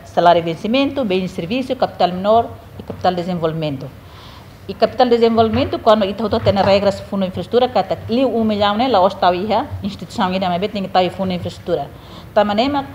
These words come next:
Parlamento Nacional, né, osa, né, iha capital desenvolvimento lá iha. Mas bem, cara, iha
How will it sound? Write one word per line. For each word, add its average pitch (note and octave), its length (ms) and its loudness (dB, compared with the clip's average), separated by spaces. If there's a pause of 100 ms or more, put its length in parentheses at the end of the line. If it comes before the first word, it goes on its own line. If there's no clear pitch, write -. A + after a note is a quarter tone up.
(260)
Parlamento G#3 400 4
Nacional, G#3+ 400 2
né, G3+ 120 -4
osa, G3 280 0
né, A#3 240 -2
iha A#3+ 120 0
capital G3 360 0
desenvolvimento F#3 560 -2
lá F3+ 120 2
iha. C#3 240 -4 (540)
Mas F3+ 140 -4
bem, G3 120 -4
cara, F#3+ 360 2
iha G3+ 240 4